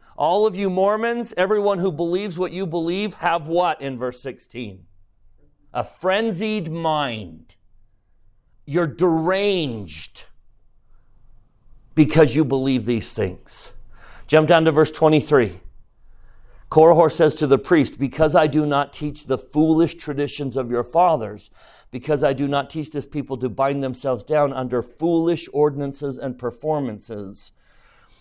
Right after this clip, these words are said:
which are laid down by ancient priests to usurp power over them." You're gonna, you're seeing the second one. "Usurp power and authority over them to keep them in ignorance." There it is.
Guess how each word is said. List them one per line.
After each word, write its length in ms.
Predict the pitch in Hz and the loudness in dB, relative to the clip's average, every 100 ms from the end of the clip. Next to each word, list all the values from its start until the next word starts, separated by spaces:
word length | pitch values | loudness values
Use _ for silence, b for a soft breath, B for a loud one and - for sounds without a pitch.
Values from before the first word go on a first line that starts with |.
| b | b
which 240 | 131 127 | -2 4
are 100 | 143 | 6
laid 300 | 123 139 156 | 8 6 6
down 240 | 147 147 131 | 6 6 6
by 140 | 127 | 2
ancient 500 | 120 165 - 165 131 | 2 -2 -2 -6 -8
priests 340 | - 151 143 - | -6 -6 -6 -6
to 80 | |
usurp 540 | 127 123 156 - 151 - | -4 -2 -4 -2 -2 -2
power 320 | 165 170 147 | 0 4 4
over 260 | 120 123 117 | 2 -2 -4
them." 240 | 127 127 | -6 -6
You're 160 | 143 135 | -4 -2
gonna, 240 | 147 135 127 | -4 -4 -8
you're 160 | 135 | -10
seeing 380 | - 180 160 143 | -10 -6 -2 -2
the 60 | 123 | -2
second 380 | - 147 120 104 | -2 -2 -4 -6
one. 300 | 104 104 - _ _ _ - _ _ _ _ _ | -6 -8 -12 _ _ _ -20 _ _ _ _ _
"Usurp 560 | - 139 170 - 165 151 | 0 2 2 4 2 2
power 300 | - 151 147 | 0 2 4
and 80 | 135 | 2
authority 380 | 123 156 135 127 | -2 0 0 2
over 260 | 151 156 | 0 0
them 220 | 127 120 117 | 0 -2 -4
to 380 | - 143 123 - | -6 -4 -4 -8
keep 400 | - 185 208 135 | -6 -6 -8 -10
them 540 | 120 143 151 151 151 | -2 0 0 -2 -6
in 320 | 139 127 127 123 | -8 -6 -6 -6
ignorance." 460 | 127 104 107 92 | -8 -8 -12 -10
There 240 | 123 135 156 | -4 0 0
it 60 | |
is. 480 | 139 104 - - | 0 -4 -12 -20